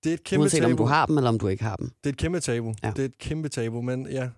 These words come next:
Speaker 1: altså det, øh, jeg, øh, jeg er begyndt at tale mere med, altså, omkring penge, øh, om, altså med mine venner, fordi jeg troede egentlig, jeg havde, altså,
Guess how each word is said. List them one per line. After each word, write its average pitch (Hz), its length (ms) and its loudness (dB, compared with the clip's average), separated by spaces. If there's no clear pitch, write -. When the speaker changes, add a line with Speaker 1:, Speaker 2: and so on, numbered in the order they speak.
Speaker 1:
altså 123 200 -4
det, 127 140 -4
øh, 117 960 -2
jeg, 135 600 -2
øh, 143 60 -8
jeg 151 100 0
er 160 40 2
begyndt 143 220 -2
at 117 80 -6
tale 123 320 -4
mere 120 300 -2
med, 113 320 -2
altså, 120 280 -6
omkring 123 480 -4
penge, 123 460 -6
øh, 107 320 -6
om, 107 300 -6
altså 113 200 -6
med 120 200 -2
mine 127 160 -2
venner, 110 260 -4
fordi 107 380 -10
jeg 113 80 -4
troede 175 200 0
egentlig, 156 120 -2
jeg 113 80 0
havde, 113 160 -2
altså, 117 280 -2